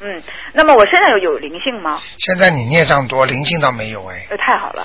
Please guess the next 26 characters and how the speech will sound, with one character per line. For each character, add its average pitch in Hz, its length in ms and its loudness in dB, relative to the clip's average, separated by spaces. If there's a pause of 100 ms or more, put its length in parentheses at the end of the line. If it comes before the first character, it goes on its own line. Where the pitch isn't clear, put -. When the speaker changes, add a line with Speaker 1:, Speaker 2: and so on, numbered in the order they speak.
Speaker 1:
我 202 140 4
最 339 160 2
近 285 200 -4
修 294 180 -2
得 269 60 2
特 285 140 -4
别 180 100 0
好， 151 120 -2
Speaker 2:
啊。 151 60 2
Speaker 1:
我 190 60 4
特 - 500 0
别 185 100 0
诚 - 180 -6
意 185 120 -10
念 170 180 -6
经。 135 80 -2
Speaker 2:
对， 107 260 0
我 104 140 -6
发 160 180 4
现 165 200 2
你 127 80 -6
真 143 180 -2
的 160 80 -2
有 123 140 -4
改 98 180 -6
变 104 220 -12